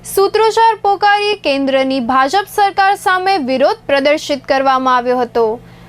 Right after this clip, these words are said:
ખાસ કરીને એક દેશમાં રાંધણ ગેસના ભાવ ફેરબદલ નારાજગી વ્યક્ત કરી ગૃહિણીઓને ન્યાય આપોના નારા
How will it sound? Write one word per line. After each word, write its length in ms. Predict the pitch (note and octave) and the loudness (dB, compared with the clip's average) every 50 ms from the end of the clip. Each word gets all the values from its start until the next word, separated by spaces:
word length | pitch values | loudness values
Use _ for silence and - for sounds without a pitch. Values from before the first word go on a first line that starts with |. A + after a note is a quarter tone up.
| - - | -14 -4
ખાસ 320 | - F4+ F4+ G4+ A4 G#4+ - | 0 2 2 2 0 0 -2
કરીને 480 | A4 G#4+ G#4+ G#4+ G#4+ G4+ G#4 G#4+ G#4 - - | 0 0 2 2 0 0 0 0 -2 0 0
એક 260 | D4 D#4 E4+ D#4+ - | 0 -2 -2 -2 -2
દેશમાં 520 | B3+ C4 C4+ D#4 C#4+ - F#4+ G4 F4+ - - - - - - - - - | -2 0 0 0 -2 -2 -2 -2 -2 -2 -6 -10 -20 -20 -20 -16 -6 -2
રાંધણ 440 | C4+ C#4+ D4+ E4 F4 G4+ G#4+ A4+ G#4+ | 0 0 2 2 2 2 2 2 2
ગેસના 440 | G#4+ G#4+ G#4+ G#4 - G#4+ G#4+ G#4+ | 2 0 0 0 0 0 2 2
ભાવ 300 | G4+ F#4 F4+ G4 G4+ G#4 | 2 2 2 2 2 2
ફેરબદલ 720 | G4 - - F4 F4+ F#4 F4+ F4+ F#4+ F#4 F#4 G4+ G4+ G4 F4+ | 0 -2 -2 -2 0 0 0 0 0 0 0 0 2 2 0
નારાજગી 540 | C#4+ C4+ C4+ C4+ C#4 C#4+ C#4+ B3 C4+ D#4 D4+ | 0 0 2 2 2 0 0 0 -2 -2 0
વ્યક્ત 400 | B3+ B3 C#4 C#4 C#4+ - - G4 | 0 0 -2 -2 -2 -4 -6 -4
કરી 360 | E4 G4+ F#4+ F#4+ G4 G4 F#4 | 0 0 0 2 2 0 0
ગૃહિણીઓને 840 | D4 B3 C#4 C#4 C#4 C#4 C#4+ C#4+ D4 D#4+ F#4 G#4 G4 C#4+ - - - - - - - - - | 0 0 0 2 2 2 2 2 2 2 0 0 -2 -2 -6 -10 -14 -18 -20 -20 -20 -6 -2
ન્યાય 360 | C4 C4+ D4+ D#4+ F4 G4+ G#4+ - | 0 2 2 2 2 0 0 0
આપોના 520 | F4 F#4+ G4 G4 G4+ G#4 G4+ G4 G4+ G4+ G4+ | 0 0 0 0 -2 -2 0 0 0 0 0
નારા 340 | F4+ D#4 C#4+ C4+ C4+ E4 | 0 0 0 2 2 2